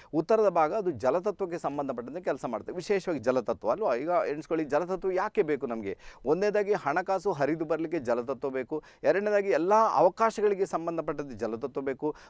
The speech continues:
ಮೂರನೇದಾಗಿ ನಿಮ್ಗೆ ವಿಶೇಷ ರೀತಿಯಲ್ಲಿ ಆ ಮನಸ್ಸು ಶಾಂತವಾಗಿರ್ಬೇಕು, ಮನಸ್ಸು ಸಮಾಧಾನಕರವಾಗಿರ್ಬೇಕು,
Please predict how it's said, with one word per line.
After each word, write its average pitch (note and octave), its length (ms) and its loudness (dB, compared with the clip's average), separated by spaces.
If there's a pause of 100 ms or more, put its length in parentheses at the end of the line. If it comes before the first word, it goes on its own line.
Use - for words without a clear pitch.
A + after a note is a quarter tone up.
ಮೂರನೇದಾಗಿ G#3+ 420 2
ನಿಮ್ಗೆ G#3+ 320 4
ವಿಶೇಷ F#3+ 400 0
ರೀತಿಯಲ್ಲಿ F#3+ 280 0
ಆ C3+ 100 2
ಮನಸ್ಸು F3+ 500 2
ಶಾಂತವಾಗಿರ್ಬೇಕು, D#3+ 1080 0
ಮನಸ್ಸು D#3 400 0
ಸಮಾಧಾನಕರವಾಗಿರ್ಬೇಕು, D3+ 1300 -2